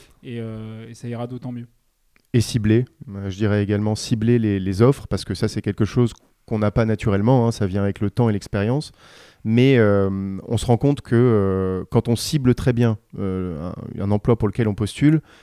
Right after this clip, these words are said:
Speaker 2: euh, on, on décroche un entretien.
Speaker 1: Ouais, ouais, d'accord, donc il faut, il faut, il faut se, faut, faut se fixer aussi des cibles, ouais, atteignables.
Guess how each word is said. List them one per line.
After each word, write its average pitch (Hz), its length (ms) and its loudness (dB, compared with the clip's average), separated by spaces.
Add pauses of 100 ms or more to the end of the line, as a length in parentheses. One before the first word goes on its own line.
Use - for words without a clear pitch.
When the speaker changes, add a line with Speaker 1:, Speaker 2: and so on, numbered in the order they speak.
(220)
Speaker 2:
euh, 92 1120 -2 (120)
on, 113 180 2
on 135 80 2
décroche 120 340 2
un 110 80 0
entretien. 101 400 -4 (640)
Speaker 1:
Ouais, 123 160 -10 (280)
ouais, 127 200 -10
d'accord, 117 240 -14
donc 113 180 -16
il - 60 -20
faut, 117 200 -16 (760)
il 143 80 -18
faut, 147 300 -2
il 135 40 -6
faut 151 140 -6
se, 143 160 -6
faut, 135 320 -2
faut 135 180 -6
se 135 140 -8
fixer 151 300 -6
aussi 151 180 -4
des 143 120 -4
cibles, 147 260 -10
ouais, 127 160 -4
atteignables. 117 440 -8